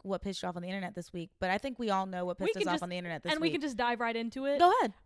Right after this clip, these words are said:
Speaker 2: Um, I have a statistic for you.
Speaker 1: Go ahead with the
Speaker 2: Hold on.
Speaker 1: statistic.
Speaker 2: I gotta pull it up. Netflix stock drops one point seven five percent after Love Is Blind reunion fiasco. That is a two billion dollar loss.
Speaker 1: <gasps>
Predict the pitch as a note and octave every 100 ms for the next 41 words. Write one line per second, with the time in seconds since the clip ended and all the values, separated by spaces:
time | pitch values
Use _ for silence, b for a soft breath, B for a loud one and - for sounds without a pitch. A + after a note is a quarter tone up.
0 | _ B3+ C4+ C4+ C4 B3 _ _ _ A#3+
1 | D#4 D4 A3+ - C#4+ - A3 - - G3+
2 | F#3+ F#3 - F4 B4 A#4 C#5+ A4 A4 F4
3 | D#4+ - A4 A3 C#5 D4+ - A3 G#3+ G#3+
4 | A3+ G3+ F3 - _ - G#3+ G#3+ A3+ -
5 | E4+ G4+ - - - F#3+ F3+ - - _
6 | _ _ A3+ G#3+ - G3+ G#3+ A#3 C4 D4+
7 | - - A3+ G#3 B3 C4 B3+ A3+ A3+ A#3
8 | - A3 - G3+ - G#3 G3+ G3 A3 G3+
9 | G3+ G#3 F#3+ G3 G3+ A3 A3+ B3 A3+ A3+
10 | - F#3+ F#3+ A#3+ C#4+ D4 C4+ - - F4
11 | F4+ A3 F#3+ C#4 D#4 D#4 D#4 D4+ C4 B3+
12 | C4 B3+ B3+ B3+ D#4 - - G#4+